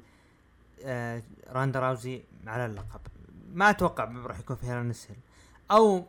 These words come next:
باتل رويال للنساء، والفائزة راح تصير المصنفة الأولى. فكرة وجود راكيل رودريغيز، آه، باختصار إنها إثبات إنه هذه نجمة قادرة تقدم مبا-، مباراة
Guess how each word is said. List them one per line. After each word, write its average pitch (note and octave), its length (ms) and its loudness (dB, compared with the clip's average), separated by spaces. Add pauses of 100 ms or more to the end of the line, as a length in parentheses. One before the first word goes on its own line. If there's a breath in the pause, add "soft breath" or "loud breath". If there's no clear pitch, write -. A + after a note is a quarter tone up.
(100)
باتل E3 300 2
رويال D3 400 2
للنساء، C#3 520 -4
والفائزة C#3 500 -2
راح B2+ 200 -8
تصير - 220 -10
المصنفة A2+ 460 -10
الأولى. G2+ 280 -10 (600 loud breath)
فكرة A#3 300 2
وجود F3+ 260 0
راكيل F#3 340 2
رودريغيز، D#3 560 -2 (360)
آه، A#2+ 360 -14 (640)
باختصار F3 480 4
إنها D3 540 0 (160)
إثبات E3+ 460 4
إنه C3+ 220 -4
هذه C#3+ 320 2
نجمة B2+ 460 -2 (760 soft breath)
قادرة D3+ 300 4
تقدم C3 560 -2 (160)
مبا-، C3+ 320 0
مباراة B2+ 640 2